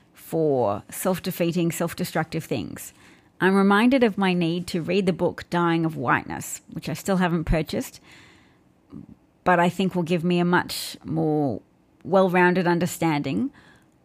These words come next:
of the attraction to Republican politicians and to very self-defeating policies, which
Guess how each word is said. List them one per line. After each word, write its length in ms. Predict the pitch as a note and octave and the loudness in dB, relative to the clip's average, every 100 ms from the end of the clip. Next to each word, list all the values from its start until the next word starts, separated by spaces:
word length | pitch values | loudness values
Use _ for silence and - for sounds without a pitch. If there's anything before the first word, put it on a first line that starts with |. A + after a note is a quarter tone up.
| - | -4
of 260 | E3+ D#3 | -2 -2
the 140 | - F3 | -4 -4
attraction 720 | - D#4+ E4+ - D#3+ G2 - - _ | 0 2 0 0 -4 -6 -10 -16 _
to 600 | - G3 F3+ E3+ E3 C#3 - - | -4 2 2 2 0 -4 -8 -8
Republican 520 | F3+ A#3 A3 - F#3 | 0 2 2 2 0
politicians 760 | F#3+ E3 F3 D#3 E3+ E3+ E3+ - | 2 0 -2 -2 -2 0 -2 -4
and 180 | D#3+ D3+ | -4 -4
to 240 | - E3+ | -2 -2
very 300 | D#3+ E3 E3 | 0 0 0
self-defeating 1000 | E3 - D3 - D3 C#3 D#3+ C3 B2+ F#2 - _ | -2 -4 -6 -8 -8 -6 -4 -4 -4 -6 -10 _
policies, 680 | - C3 D#3+ - C#2 - - _ - - - _ - | -4 -2 -2 -6 -10 -14 -16 _ -20 -20 -20 _ -6
which 560 | D#3+ B2 - - - | -2 -2 -4 -10 -10